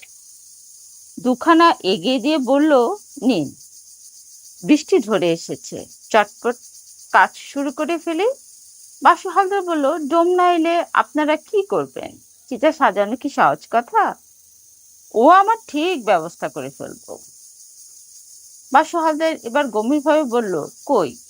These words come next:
দেখি ডাক্তারের সার্টিফিকেট?" যে লোকটি এগিয়ে এসে কথা বলছিল, সে একটু যেন চমকে গেল।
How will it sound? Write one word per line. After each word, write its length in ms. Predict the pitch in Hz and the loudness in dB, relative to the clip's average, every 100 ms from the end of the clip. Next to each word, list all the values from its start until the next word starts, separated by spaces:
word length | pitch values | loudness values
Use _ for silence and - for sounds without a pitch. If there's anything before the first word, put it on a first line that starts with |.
| - - - - - - - - | -20 -20 -20 -20 -20 -20 -20 -4
দেখি 260 | 254 277 359 | -2 0 0
ডাক্তারের 440 | 294 285 - 294 | 2 2 0 -6
সার্টিফিকেট?" 720 | 294 285 294 320 311 - 466 480 - - - - - - - - | -2 -4 -4 -10 -12 -12 -12 -14 -20 -20 -20 -20 -20 -20 -12 -2
যে 100 | 302 | 2
লোকটি 280 | 302 311 339 | 2 0 0
এগিয়ে 340 | 302 302 320 | 0 2 0
এসে 220 | 311 370 359 | 0 -2 2
কথা 500 | 262 254 320 330 - - - | 2 4 0 0 -2 -12 -4
বলছিল, 440 | 202 190 - 277 427 605 - - | -2 -2 -4 -2 0 -2 -6 -20
সে 220 | - 381 359 | -6 -2 -2
একটু 220 | 359 359 | -2 -2
যেন 200 | 392 403 - | -2 -4 -2
চমকে 400 | 277 240 277 294 | 0 2 2 2
গেল। 280 | 156 - | 0 -2